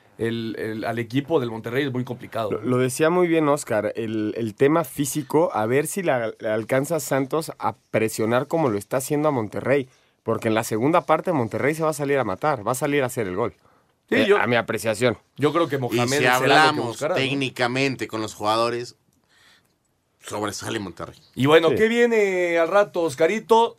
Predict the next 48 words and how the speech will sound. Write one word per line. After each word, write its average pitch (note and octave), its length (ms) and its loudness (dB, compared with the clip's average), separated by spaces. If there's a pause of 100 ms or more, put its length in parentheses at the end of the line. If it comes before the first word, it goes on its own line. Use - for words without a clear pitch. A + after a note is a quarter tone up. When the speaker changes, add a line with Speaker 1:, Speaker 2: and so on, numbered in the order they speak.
Speaker 1:
Tigres G3 560 2
derrotó C#3 440 -2
dos G3 220 -2
por D#3 160 -2
uno E3+ 140 0
al D3+ 60 2
América C#3+ 360 -2
en C3 60 -2
la A#2+ 100 -6
cancha C#3+ 300 -2
del A#2+ 140 -2
Estadio C3+ 340 0
Azteca. D3 460 2
Speaker 3:
A - 20 6
ver. D3+ 160 2 (960)
Speaker 1:
Y C#3 300 2
ahora D#3 280 8
buscará E3+ 560 4
la G3+ 120 4
remontada. E3+ 580 2
Necesita A3 540 2
mínimo B3 440 0
dos E3 200 0
goles C#3+ 400 0
el, A#2+ 180 -4
el A#2+ 160 -4
América B2 580 -2 (280)
en A#2 120 -2
el B2 120 0
Volcán. C#3 440 4
Speaker 2:
Y - 260 -14
Speaker 1:
Complicadísimo C3 840 0
ante A#2+ 160 -4
un C#3 120 -2
equipo, C3 500 -2 (400)
eh, A2 300 -2
de A#2 100 -4
Tigres C3 420 -2
que B2 100 -6
se A2+ 140 -8
defiende C3 360 -2
muy B2+ 200 0
bien, D3+ 240 -2
que C3+ 80 -8
el A2+ 80 -8
Tuca C3 260 -2
Ferretti B2+ 400 -6
sabe B2+ 440 -2